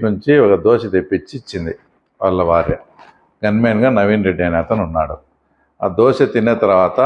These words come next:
ఆమె అంగన్వాడీ ఆయా టీచర్గా పనిచేస్తుంది కాబట్టి ఆమె ఆ జాబ్లోకి వెళ్ళిపోయింది. జాబ్లోకి వెళ్ళిపోయిన తర్వాత ఇతనికి ప్రాబ్లం ఉంది, నాకు ఇబ్బందిగా ఉంది, హాస్పిటల్కి తీసుకుపోండి అంటే దాదాపు మధ్యాహ్నం పన్నెండున్నర, ఒంటి గంట ప్రాంతంలో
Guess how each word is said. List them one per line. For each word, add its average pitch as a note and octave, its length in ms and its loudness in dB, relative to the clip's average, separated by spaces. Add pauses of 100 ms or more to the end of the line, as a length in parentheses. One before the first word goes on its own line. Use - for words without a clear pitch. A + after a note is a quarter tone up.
(720)
ఆమె A2 380 2
అంగన్వాడీ B2 640 2
ఆయా G#2+ 260 4
టీచర్గా G#2 460 0
పనిచేస్తుంది F#2 680 -4
కాబట్టి F2+ 260 -2
ఆమె G#2 200 2
ఆ F#2 60 2 (100)
జాబ్లోకి F#2+ 440 0
వెళ్ళిపోయింది. D#2+ 500 -14 (800)
జాబ్లోకి A#2+ 480 2
వెళ్ళిపోయిన G#2 400 2
తర్వాత G2 380 2
ఇతనికి A2+ 540 -2 (500)
ప్రాబ్లం A2 440 2
ఉంది, G2+ 280 0
నాకు A2 240 0
ఇబ్బందిగా G2+ 440 0
ఉంది, G2 160 -2
హాస్పిటల్కి G2 520 -2
తీసుకుపోండి E2 440 -8
అంటే D#2 220 -4 (640)
దాదాపు A2+ 380 2
మధ్యాహ్నం G2+ 500 2
పన్నెండున్నర, F#2+ 640 0
ఒంటి F#2 240 -2
గంట F2+ 200 -2
ప్రాంతంలో E2+ 600 -2